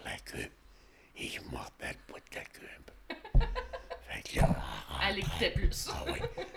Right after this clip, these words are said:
Speaker 1: là, ça emmenait dans le rang. Fait que, pis là, pour l'histoire du, moi, nous autres, on appelait ça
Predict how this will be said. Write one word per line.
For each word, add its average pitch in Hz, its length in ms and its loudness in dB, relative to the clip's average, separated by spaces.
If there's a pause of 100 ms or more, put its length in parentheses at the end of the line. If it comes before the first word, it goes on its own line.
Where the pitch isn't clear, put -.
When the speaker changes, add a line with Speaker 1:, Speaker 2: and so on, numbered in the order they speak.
(160)
Speaker 1:
là, - 160 0
ça - 240 -2
emmenait 67 340 -2
dans 78 200 -2
le - 120 -2
rang. - 220 -4 (1600)
Fait - 400 0
que, - 920 -2 (1080)
pis 131 160 -4
là, - 320 -6 (520)
pour - 160 -12
l'histoire - 680 -2 (180)
du, - 380 -2 (720)
moi, - 140 -2 (140)
nous - 240 -10
autres, - 220 -14
on - 60 -10
appelait - 440 -10
ça - 420 -8